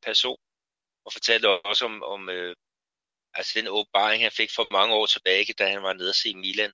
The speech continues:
øh, træne med, med, øh, Sacchi, der var, var mestertræneren, øh, med, med det hold, der spillede meget, meget kompakt. Øh, øh, sindssygt godt organiseret fodbold. Og det er jo det, han har,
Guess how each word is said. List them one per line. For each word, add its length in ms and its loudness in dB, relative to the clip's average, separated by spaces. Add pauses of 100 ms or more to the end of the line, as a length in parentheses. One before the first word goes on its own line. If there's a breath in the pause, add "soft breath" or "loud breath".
(120)
øh, 120 -2
træne 380 0
med, 280 -4 (600)
med, 140 -8 (540)
øh, 80 -8
Sacchi, 460 0 (340)
der 140 -2
var, 440 0 (680)
var 80 -2
mestertræneren, 800 -2
øh, 180 -8 (380)
med, 200 -6
med 120 -18
det 100 -4
hold, 240 0
der 60 -8
spillede 380 -2
meget, 340 0
meget 220 0 (100)
kompakt. 520 -4 (800)
Øh, 360 -4 (320)
øh, 240 -8 (440)
sindssygt 480 0
godt 180 -2
organiseret 480 -6
fodbold. 300 -4
Og 100 -2
det 60 2
er 40 4
jo 120 0
det, 60 6
han 100 4
har, 160 2